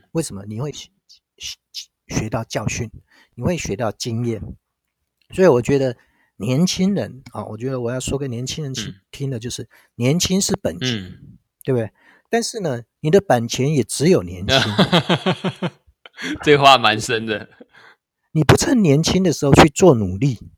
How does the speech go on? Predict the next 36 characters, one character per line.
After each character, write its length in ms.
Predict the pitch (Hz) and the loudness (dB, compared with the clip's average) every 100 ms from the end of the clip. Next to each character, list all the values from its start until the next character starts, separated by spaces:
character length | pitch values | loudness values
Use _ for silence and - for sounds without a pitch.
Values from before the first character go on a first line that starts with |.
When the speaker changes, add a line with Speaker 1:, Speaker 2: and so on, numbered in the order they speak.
| _ _ _ _ - | _ _ _ _ -16
Speaker 1:
你 100 | 123 | -8
不 160 | - | -4
趁 260 | 190 262 226 | -4 -2 0
年 220 | 156 131 | 2 0
轻 180 | 147 175 | -2 -4
的 140 | 165 | -4
时 140 | 127 147 | -4 -2
候 180 | 139 135 | -2 -2
去 220 | - 170 | -2 -4
做 380 | - 190 165 147 | 0 4 4 4
经 260 | - 185 | 0 -2
验 160 | 202 185 | 0 -2
的 100 | 113 | -4
累 240 | 101 98 92 | -6 -10 -12
积， 280 | - 156 _ _ _ _ _ _ - | -12 -12 _ _ _ _ _ _ -16
你 140 | 135 | -10
不 140 | 120 | -8
趁 380 | 175 - 254 208 | -8 -8 -8 -8
年 240 | 135 123 151 | -6 -8 -8
轻 200 | 175 175 | -8 -8
的 100 | 139 | -8
时 120 | - | -6
候 140 | 143 | -6
去 160 | - 160 | -4 -8
做 320 | - 156 135 | -4 -4 -4
学 300 | - - 127 | -4 -4 -4
识 240 | - - | -4 -8
的 100 | 143 | -8
累 180 | 104 98 | -8 -10
积， 320 | 95 - 127 - _ _ _ _ _ _ | -12 -12 -12 -16 _ _ _ _ _ _
等 160 | 151 165 | -2 2
到 140 | 214 | 2
你 140 | 170 | 2
的 120 | 120 123 | 0 -2
年 280 | 120 127 | -2 -4
轻 460 | 143 - 160 170 175 | -6 -8 -8 -10 -14